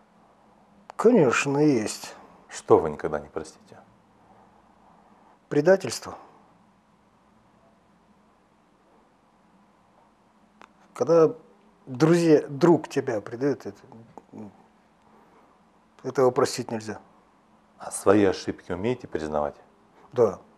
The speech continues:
Speaker 1: в первую очередь.
Speaker 2: Просить прощения?
Speaker 1: Да.
Speaker 2: Что вас больше всего раздражает в людях?
Speaker 1: В людях? Враньё.
Speaker 2: А вы часто врёте?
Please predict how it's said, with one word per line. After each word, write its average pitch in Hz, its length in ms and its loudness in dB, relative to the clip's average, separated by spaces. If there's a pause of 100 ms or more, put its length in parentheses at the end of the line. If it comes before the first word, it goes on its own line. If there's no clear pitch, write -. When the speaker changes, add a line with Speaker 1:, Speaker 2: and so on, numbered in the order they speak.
(480)
Speaker 1:
в - 140 -20
первую 139 280 4
очередь. 104 460 -2
Speaker 2:
Просить 92 340 -2
прощения? 85 540 -8 (260)
Speaker 1:
Да. 110 300 0 (480)
Speaker 2:
Что - 340 -2
вас 95 160 2
больше 95 320 -2
всего 95 320 -6
раздражает 90 560 -4
в - 60 -20
людях? - 380 -20 (680)
Speaker 1:
В 127 120 -14
людях? 156 500 0 (2750)
Враньё. 208 540 -4 (840)
Speaker 2:
А 90 140 6
вы 92 120 4
часто - 320 -4
врёте? 80 340 -4